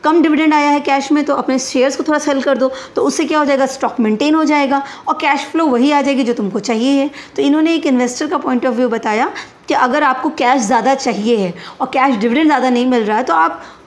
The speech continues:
उसको stock sell करके भी पा सकते हो, और cash ज़्यादा मिल रहा है तो उससे excess share खरीद लो, तो बात वही आपकी आ जानी है, right। That is एमएम approach। I hope आपको clear हुआ होगा। इन सबके numericals होते हैं, सबके फॉर्मूले होते हैं, basically concept सबका यही होता है।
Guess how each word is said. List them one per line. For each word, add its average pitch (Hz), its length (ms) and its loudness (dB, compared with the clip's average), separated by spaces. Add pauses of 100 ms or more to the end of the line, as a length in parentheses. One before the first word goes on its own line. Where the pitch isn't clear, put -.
उसको 320 280 0
stock 285 380 0
sell 330 240 -2
करके 330 200 0
भी 320 100 2
पा 302 180 2
सकते 294 300 -4
हो, 269 120 4 (300)
और 269 80 0
cash 285 360 0
ज़्यादा 320 280 2
मिल 320 200 2
रहा 311 100 2
है 302 80 2
तो 302 80 -2
उससे 269 280 0
excess 262 300 -4
share 285 260 -2
खरीद 330 320 2
लो, 311 100 2 (440)
तो 359 100 0
बात 262 420 0
वही 302 280 4
आपकी 254 320 0
आ 214 100 2
जानी 185 380 0
है, 180 80 -2 (320)
right। 269 280 0
That 262 120 0
is 294 140 2 (100)
एमएम 254 300 2
approach। 190 460 -4 (320)
I 247 40 -2
hope 285 160 2
आपको - 180 0
clear 240 300 2
हुआ 233 160 2
होगा। 220 380 0
इन 277 100 2
सबके 277 300 -2
numericals 247 520 0
होते 247 160 -2
हैं, 254 80 -2
सबके - 220 -4
फॉर्मूले 240 380 2
होते 226 260 0
हैं, 320 100 -2 (320)
basically 349 440 -2
concept 277 500 0
सबका 285 240 -6
यही 202 240 2
होता 190 260 -2
है। 196 160 -6